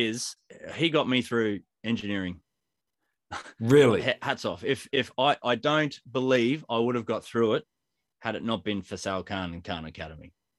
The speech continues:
Speaker 1: Um, it was just so empowering to know you had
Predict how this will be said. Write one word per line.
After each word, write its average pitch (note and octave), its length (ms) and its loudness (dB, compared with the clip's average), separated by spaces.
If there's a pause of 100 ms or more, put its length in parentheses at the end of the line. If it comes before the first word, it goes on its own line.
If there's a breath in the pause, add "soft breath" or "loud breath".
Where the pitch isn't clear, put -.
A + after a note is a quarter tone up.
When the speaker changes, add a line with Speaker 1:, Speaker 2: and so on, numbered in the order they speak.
(400)
Speaker 1:
Um, F#2+ 340 -4
it A2 120 -4
was G#2 240 -4
just - 460 -8
so A2 540 2 (580)
empowering G#2+ 680 -2
to G#2+ 120 -8
know G2 380 -4 (260)
you G2+ 160 -4
had F#2 380 -6